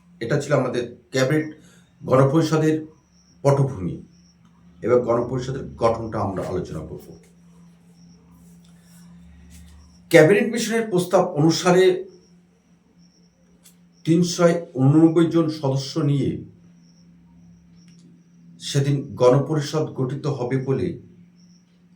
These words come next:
স্থির সিদ্ধান্তে আসা হয়। আর এই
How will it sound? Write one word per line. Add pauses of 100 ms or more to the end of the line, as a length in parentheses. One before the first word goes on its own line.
(100)
স্থির (160)
সিদ্ধান্তে (360)
আসা (240)
হয়। (2500)
আর (580)
এই